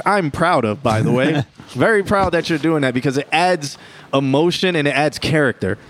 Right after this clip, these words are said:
Speaker 1: So keep doing that.
Speaker 2: Yeah.
Speaker 1: But, um, when you auto-tune it or when your engineer auto-tunes it, maybe have him do Melodyne so he corrects that, like, precisely some of those growls,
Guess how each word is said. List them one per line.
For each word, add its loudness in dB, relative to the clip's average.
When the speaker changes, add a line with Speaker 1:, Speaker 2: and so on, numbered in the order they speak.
Speaker 1:
So 0
keep 0
doing 2
that. 0
Speaker 2:
Yeah. 0
Speaker 1:
But, 2
um, 0
when 0
you 2
auto-tune 0
it 0
or 2
when 0
your 2
engineer 0
auto-tunes 0
it, 0
maybe 2
have 2
him -2
do 2
Melodyne 0
so 0
he 0
corrects -2
that, 0
like, -2
precisely 0
some -2
of 2
those 0
growls, 0